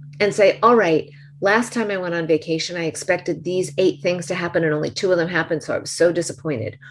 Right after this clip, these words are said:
Well, then set a different set of metrics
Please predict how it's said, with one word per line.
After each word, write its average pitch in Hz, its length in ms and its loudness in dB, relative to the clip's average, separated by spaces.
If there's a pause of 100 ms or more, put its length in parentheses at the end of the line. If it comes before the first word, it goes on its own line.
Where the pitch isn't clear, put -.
(260)
Well, 175 420 2 (240)
then 156 600 2 (400)
set - 380 0
a 294 80 6
different 262 300 4
set 240 140 0
of 214 100 0
metrics - 580 -6